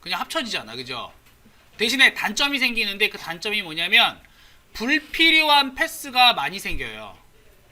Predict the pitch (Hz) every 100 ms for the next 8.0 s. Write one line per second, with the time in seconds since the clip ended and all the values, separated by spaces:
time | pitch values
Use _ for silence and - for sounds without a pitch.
0 | _ - 180 - 170 233 269 247 247 233
1 | 220 247 - 151 214 269 233 180 147 117
2 | 92 87 - _ _ _ _ _ _ _
3 | _ _ _ _ _ 180 277 247 247 185
4 | - _ - - 180 175 175 175 269 277
5 | 247 214 233 226 156 165 185 202 175 185
6 | 165 - - _ _ _ - 151 139 185
7 | 208 226 214 202 190 185 214 226 233